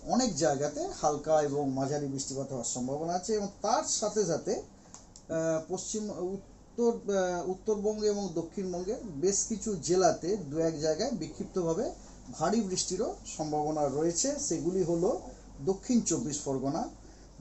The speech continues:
দুই মেদিনীপুর, পশ্চিম বর্ধমান, বীরভূম, মুর্শিদাবাদ, মালদা,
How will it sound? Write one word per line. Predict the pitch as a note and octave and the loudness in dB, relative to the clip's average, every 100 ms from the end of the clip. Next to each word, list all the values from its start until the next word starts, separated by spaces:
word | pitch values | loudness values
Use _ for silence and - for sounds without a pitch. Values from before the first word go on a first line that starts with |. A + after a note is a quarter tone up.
| B2+ | -2
দুই | A3+ A3+ | 2 2
মেদিনীপুর, | F3 E3 F3 A3 D3+ C#3 D#3+ A3+ - - - | 2 2 2 2 2 0 -2 -4 -6 -14 -4
পশ্চিম | G3+ - A#3+ F#3+ | -2 0 0 2
বর্ধমান, | D3 B2 C#3 C#3 E3+ A#3+ G#2+ A2+ A#2 | 0 0 2 2 2 0 -4 -10 -4
বীরভূম, | F3 D3+ C3+ D#3 A#3+ C#4 - - - - | -2 -2 -4 -4 -4 -6 -14 -20 -20 -8
মুর্শিদাবাদ, | D#3 F#3+ - F3+ D3+ B2 C#3 - - - - | -2 0 0 2 2 2 2 2 -2 -18 -16
মালদা, | - C3 E3+ F#3+ D3 C3 C3+ | -8 -2 2 2 4 2 0